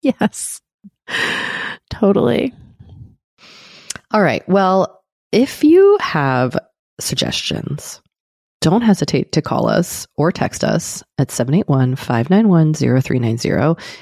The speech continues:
Speaker 2: You can also email us at forever thirty-five podcast at gmail dot com.
Speaker 1: And you can visit our website, forever thirty-five podcast dot com, for links to everything we mentioned on the show, including Miss Freddie.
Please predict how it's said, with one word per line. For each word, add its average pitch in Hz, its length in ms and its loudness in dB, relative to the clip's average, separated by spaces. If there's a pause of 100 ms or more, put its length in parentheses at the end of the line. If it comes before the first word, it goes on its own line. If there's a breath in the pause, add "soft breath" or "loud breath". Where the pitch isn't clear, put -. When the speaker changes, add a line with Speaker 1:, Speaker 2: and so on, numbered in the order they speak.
(120 loud breath)
Speaker 2:
You 190 220 4
can - 100 -4
also 339 340 2
email 123 280 2
us - 420 -2
at 151 140 -2
forever 143 300 0
thirty-five 233 420 0
podcast - 680 -8
at 131 200 -2 (120)
gmail 151 420 2
dot 135 200 -2
com. - 400 -4 (1300 loud breath)
Speaker 1:
And 180 800 0 (380)
you 190 380 -2 (100)
can 175 680 -4
visit 208 280 -10
our 190 60 -6
website, 330 420 -2 (140)
forever 170 240 -4
thirty-five 180 380 -2
podcast - 400 -6
dot - 140 -8
com, 262 440 2
for - 180 -2
links 196 380 0
to - 160 -2
everything 233 300 2
we 233 60 4
mentioned 233 240 0
on 220 40 2
the 220 60 2
show, 220 240 0
including 220 480 2
Miss 202 160 0
Freddie. 214 580 0